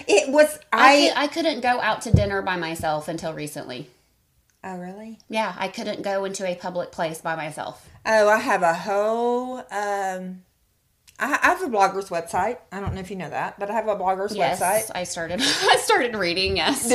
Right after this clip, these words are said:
Speaker 1: you?
Speaker 2: recently, yeah. <laughs>
Speaker 1: Um, and one of my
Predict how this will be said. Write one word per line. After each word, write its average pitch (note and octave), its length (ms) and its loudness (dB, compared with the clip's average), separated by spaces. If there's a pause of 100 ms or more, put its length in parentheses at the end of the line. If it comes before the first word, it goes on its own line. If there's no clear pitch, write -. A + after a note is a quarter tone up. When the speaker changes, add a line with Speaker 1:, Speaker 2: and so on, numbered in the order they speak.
(120)
Speaker 1:
you? G#3 80 8
Speaker 2:
recently, F3 440 6
yeah. E3+ 300 4
<laughs> - 40 -4 (680)
Speaker 1:
Um, A3+ 560 6
and A3+ 240 2
one A3+ 180 6
of B3+ 240 2
my G3 600 2